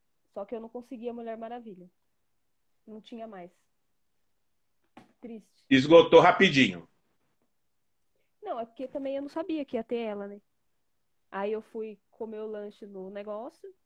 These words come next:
Speaker 1: aí tinha o Batman e o Superman. Falei assim, "Acho que só tem os dois, né?" Aí quando eu descobri que tinha ela, eu fui procurar ela, não tinha mais.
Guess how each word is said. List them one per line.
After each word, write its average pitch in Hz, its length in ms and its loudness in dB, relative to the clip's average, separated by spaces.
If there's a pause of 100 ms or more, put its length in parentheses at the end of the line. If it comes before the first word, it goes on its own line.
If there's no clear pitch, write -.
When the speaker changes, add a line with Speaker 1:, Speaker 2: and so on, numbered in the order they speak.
(380)
Speaker 1:
aí 202 180 -6
tinha 233 340 -14
o 226 60 -12
Batman 254 480 -10
e 285 40 -10
o - 20 -20
Superman. 294 440 -12
Falei 233 140 -14
assim, 233 100 -18
"Acho 202 160 -16
que - 80 -20
só 202 100 -12
tem 202 160 -14
os 233 120 -12
dois, 349 240 -8
né?" 370 120 -10 (680)
Aí 196 140 -8
quando 226 200 -10
eu 247 40 -6
descobri 226 440 -14
que 220 100 -16
tinha 214 220 -14
ela, 220 520 -8
eu 208 100 -14
fui 226 200 -14
procurar 226 500 -8
ela, 220 240 -6
não 254 60 -10
tinha 294 200 -10
mais. 277 200 -12